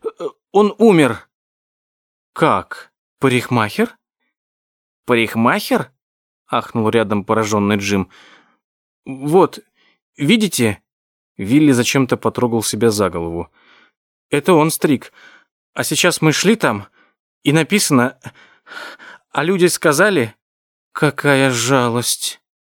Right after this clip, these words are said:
Мисс Фолли попыталась незаметно подтащить к себе поближе розоволицего мальчишку.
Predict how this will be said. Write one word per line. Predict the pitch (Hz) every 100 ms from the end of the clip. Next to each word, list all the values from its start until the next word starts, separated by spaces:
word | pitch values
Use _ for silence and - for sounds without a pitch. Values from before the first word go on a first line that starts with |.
| _
Мисс | - 139 -
Фолли | - 160 160
попыталась | 147 135 131 143 143 127 135
незаметно | 120 127 139 - 127
подтащить | - 135 - 127 - 120 -
к |
себе | - 110 110
поближе | 107 107 139 131 131 - - _ -
розоволицего | 123 120 117 117 135 127 120
мальчишку. | 123 113 107 95 - 95